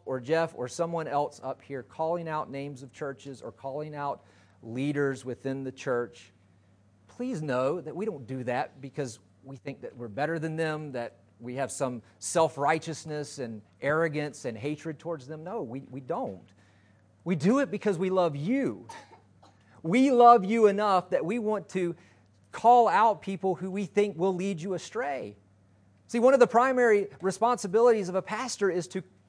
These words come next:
is to protect Christ's sheep from wolves. And so whenever we see a wolf that we think fits the picture that we see in Scripture, we want to say, "Hey, guys,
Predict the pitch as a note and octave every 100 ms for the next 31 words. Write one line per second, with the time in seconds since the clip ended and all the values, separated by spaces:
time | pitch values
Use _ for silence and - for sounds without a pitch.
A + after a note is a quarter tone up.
0 | _ _ - F3 F3 - E3 - B3 B3+
1 | - - - A3+ A#3 - - - - A3
2 | F3 - _ _ - F#3+ F3+ F#3 F#3 _
3 | _ G#3 C4 C4 A#2 - - - _ _
4 | _ _ - F#3+ A3+ G#3 A3+ C#4 B3 B3
5 | A#3 G#3+ G3 A#3+ C4 C4 F#3+ G3+ G3+ G#3+
6 | E3+ - - F3+ - - A#3 B3+ - G3+
7 | G#3+ A3 - G3 F3+ F#3 - G3+ F3+ -
8 | B3 F3 F#3+ A3 G3 F#3+ G#3+ G3+ G#3 G3+
9 | C3+